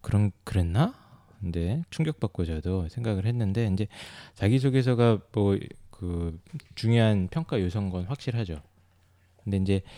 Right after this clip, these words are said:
자기소개서가 무슨 배점 항목이 가장 크다던가 자기소개서를 잘 쓰면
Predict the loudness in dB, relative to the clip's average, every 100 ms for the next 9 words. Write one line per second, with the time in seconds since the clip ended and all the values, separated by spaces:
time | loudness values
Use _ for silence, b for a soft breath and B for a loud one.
0 | B B B -16 -10 -10 -6 -2 0 0
1 | -2 0 0 0 0 0 -6 -4 -4 -4
2 | -10 -4 -4 -2 -2 -2 -6 -12 -12 -12
3 | -8 -8 -8 -12 -14 -16 _ b b b
4 | b -6 -4 -4 -2 -2 -2 -2 -4 -4
5 | -6 -6 -2 2 2